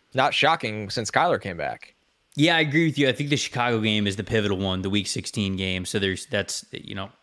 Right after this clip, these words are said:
Speaker 2: you get two games left after that. It's Philadelphia and Seattle. But the thing with Arizona as well is that's a winnable game, and you're, you ain't gonna beat anybody when it comes to strength of schedule.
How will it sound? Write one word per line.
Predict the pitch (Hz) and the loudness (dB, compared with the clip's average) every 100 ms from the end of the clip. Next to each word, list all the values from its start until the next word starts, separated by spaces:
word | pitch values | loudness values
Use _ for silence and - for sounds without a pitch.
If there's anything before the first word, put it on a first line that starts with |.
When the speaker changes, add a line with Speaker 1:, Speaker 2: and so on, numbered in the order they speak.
| _ _ _ | _ _ _
Speaker 2:
you | 117 | -2
get | 120 - | -2 2
two | 151 | 2
games | 131 120 110 | 4 2 2
left | 113 104 | 0 0
after | 107 98 101 | -2 -2 -2
that. | 98 95 | 0 -2
It's | 101 - | -6 -8
Philadelphia | 101 95 92 - | -4 -2 -2 -6
and | 90 | -8
Seattle. | - 95 90 90 | -6 -4 -2 -4
But | 90 90 - _ _ _ _ _ _ _ _ - | -4 -6 -6 _ _ _ _ _ _ _ _ -2
the | 123 | 4
thing | 180 208 | 4 6
with | 160 147 - - _ _ _ _ | 4 2 -2 -20 _ _ _ _
Arizona | 131 143 120 147 156 | 2 2 4 4 4
as | 123 110 | 4 2
well | 104 131 135 113 - | 2 2 4 2 0
is | 110 104 98 92 - - _ _ _ _ | 2 4 2 -2 -6 -10 _ _ _ _
that's | 117 117 151 - | -4 -2 0 2
a | |
winnable | 151 127 151 147 117 | 2 4 2 2 2
game, | 120 139 160 127 | 2 2 0 0
and | 101 | 0
you're, | 104 135 160 190 220 208 156 - - | 2 4 4 4 4 0 -4 -12 -8
you | 131 208 | 2 4
ain't | 254 | 6
gonna | 185 | 4
beat | 147 135 | 4 4
anybody | 165 143 117 107 | 4 4 4 2
when | 107 | 2
it | |
comes | 127 113 | 0 0
to | 98 | 0
strength | 120 101 | -2 -2
of | - | -4
schedule. | 104 95 - | -6 -6 -12